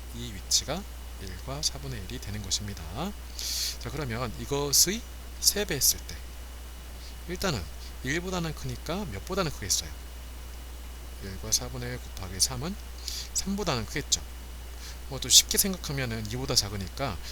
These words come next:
육보다 작다고 쓸 수도 있는데 그것보다는 조금 더 정확히 한번 가볼게요. 자, 여러분들, 일과 사분의 일은 일이랑 사분의 일로 나눌 수가 있겠죠. 그러면 일에다가 세 배 했을 때는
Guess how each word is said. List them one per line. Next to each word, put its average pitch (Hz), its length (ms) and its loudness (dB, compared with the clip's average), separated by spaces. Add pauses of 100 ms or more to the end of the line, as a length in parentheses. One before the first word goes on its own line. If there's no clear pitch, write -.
(200)
육보다 160 400 -2
작다고 123 420 0
쓸 143 140 4
수도 - 200 2
있는데 98 560 -2 (260)
그것보다는 117 420 -4
조금 170 280 -2
더 156 60 -2
정확히 107 340 0
한번 110 180 -2
가볼게요. - 640 -6 (680)
자, - 100 -2
여러분들, 156 600 0 (340)
일과 135 320 0
사분의 151 440 0
일은 127 220 0 (520)
일이랑 131 580 -2 (440)
사분의 170 460 2
일로 117 200 -4
나눌 98 180 -2
수가 - 200 4
있겠죠. 90 520 -4 (460)
그러면 127 280 -4
일에다가 135 400 -2
세 156 160 6
배 156 100 -2
했을 - 220 4
때는 139 320 -2